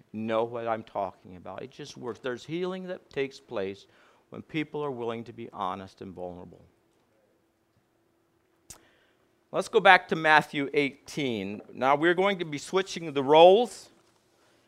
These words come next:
Uh, we're no longer dealing with the one who's a, who is the offender, but the one who is offended,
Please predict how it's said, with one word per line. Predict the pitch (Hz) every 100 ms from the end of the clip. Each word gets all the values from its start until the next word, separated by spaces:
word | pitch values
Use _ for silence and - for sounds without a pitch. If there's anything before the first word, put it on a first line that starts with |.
| _ -
Uh, | 120 123 127
we're | 135 143
no | 156
longer | 185 190 185 180
dealing | 151 175 170 165
with | 160
the | 160
one | 151 151
who's | 151 135
a, | 131 - _
who | 123 147 143
is | 139 123
the | 127
offender, | 117 - 170 185 190 175
but | 143 135
the | 131
one | 135 165 175 185 170 - _ _
who | - 156 156 180
is | - 143 139 - -
offended, | 123 - 165 165 120 98 85